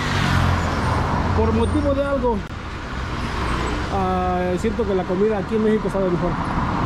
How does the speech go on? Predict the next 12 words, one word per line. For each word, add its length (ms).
Y 100
pues 260
ya 80
que 100
estamos 360
aquí, 240
vamos 260
a 40
aprovechar 400
para 180
comer 420
lo 180